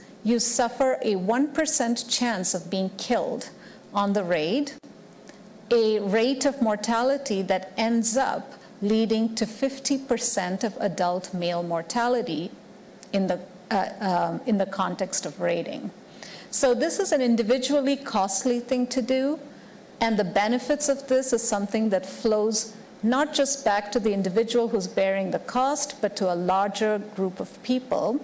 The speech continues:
And this raises the question, how do humans do it?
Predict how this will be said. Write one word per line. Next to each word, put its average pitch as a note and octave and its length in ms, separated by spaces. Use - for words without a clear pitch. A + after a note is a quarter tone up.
And A3+ 440
this D4 280
raises G#3+ 440
the - 100
question, B3 720
how A#3 260
do B3 100
humans G3+ 520
do D#4 260
it? C#4+ 320